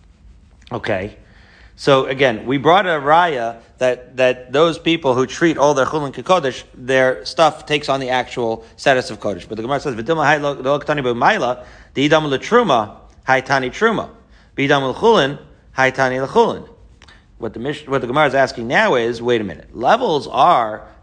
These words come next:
mentioned in our Mishnah. Our Mishnah s-, does mention something between chulin and kodesh,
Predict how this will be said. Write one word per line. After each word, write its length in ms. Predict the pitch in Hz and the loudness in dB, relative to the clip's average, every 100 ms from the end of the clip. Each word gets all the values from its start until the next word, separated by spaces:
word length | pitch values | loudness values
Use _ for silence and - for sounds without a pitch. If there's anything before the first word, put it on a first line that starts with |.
| - | -4
mentioned 460 | 131 151 131 127 | -2 0 -2 -4
in 120 | 113 104 | -4 -6
our 140 | 110 | -4
Mishnah. 420 | 208 - - - - _ _ _ - | -6 -6 -12 -18 -20 _ _ _ 0
Our 180 | 165 | 2
Mishnah 380 | 202 175 - 147 | 0 -6 -8 -4
s-, 140 | 123 - | -4 -6
does 640 | - 123 170 180 120 113 - | -6 2 2 2 -6 -16 -10
mention 520 | 131 156 - 139 127 | -4 -4 -2 -2 -2
something 460 | - 127 117 120 113 | -4 -4 -4 -6 -6
between 760 | 120 - 202 202 123 92 - - | -8 -4 -2 0 -2 -6 -18 -10
chulin 340 | 147 127 113 | -2 -2 -2
and 120 | 107 | -6
kodesh, 420 | 101 87 123 - | -8 -4 -6 -6